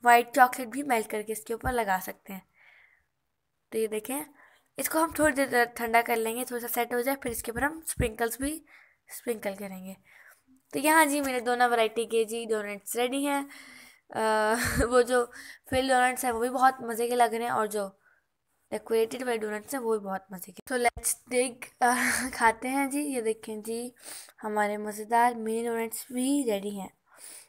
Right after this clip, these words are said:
डेकोरेटेड वाले, ये भी बहुत मज़े के हैं। बहुत ज़्यादा सॉफ्ट है, डो बहुत सॉफ्ट बनी है, बहुत मज़े की बनी है।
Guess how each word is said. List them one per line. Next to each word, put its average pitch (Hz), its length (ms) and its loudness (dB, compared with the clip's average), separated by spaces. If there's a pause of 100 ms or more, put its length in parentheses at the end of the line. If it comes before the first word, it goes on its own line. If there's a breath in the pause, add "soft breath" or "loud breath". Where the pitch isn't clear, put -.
(220 loud breath)
डेकोरेटेड 226 520 -2
वाले, 233 220 0
ये - 380 -12
भी 220 140 -4
बहुत 233 300 0
मज़े 226 280 -2
के 240 140 -6
हैं। 262 260 -6 (1800 soft breath)
बहुत 233 380 2
ज़्यादा 240 240 4
सॉफ्ट 226 440 4
है, 294 100 4
डो 240 320 6
बहुत 240 420 0
सॉफ्ट 254 340 10
बनी 254 160 -2
है, 277 80 0
बहुत 240 380 2
मज़े 226 180 -2
की 226 160 -6
बनी 233 260 -2
है। 320 140 -4